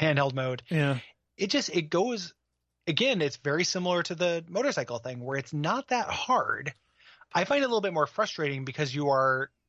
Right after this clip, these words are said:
Speaker 1: doing more, uh, there are more enemies to deal with
Speaker 2: Mm-hmm.
Speaker 1: than the motorcycle thing, but it's not, my diff-, my issue with this is not necessarily that it's difficult. It's just that it doesn't end.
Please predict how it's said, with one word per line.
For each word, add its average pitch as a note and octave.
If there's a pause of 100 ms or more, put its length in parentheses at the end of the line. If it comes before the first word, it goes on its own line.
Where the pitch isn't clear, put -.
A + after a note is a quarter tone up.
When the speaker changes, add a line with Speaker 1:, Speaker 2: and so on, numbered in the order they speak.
(400)
Speaker 1:
doing A3
more, F3+
uh, C3
there D3+
are D3+
more F3
enemies D3
to A#2+
deal A#2
with A#2
Speaker 2:
Mm-hmm. C#3 (380)
Speaker 1:
than C#3
the C3
motorcycle C3
thing, B2
but D#3
it's D3+
not, A3 (300)
my D3+
diff-, G#3
my D#3+
issue F#3
with A#3
this D3
is D3
not D#3
necessarily D3
that A#2+
it's A2
difficult. D#3
It's C3
just D3+
that C#3
it A2+
doesn't A2+
end. G#2+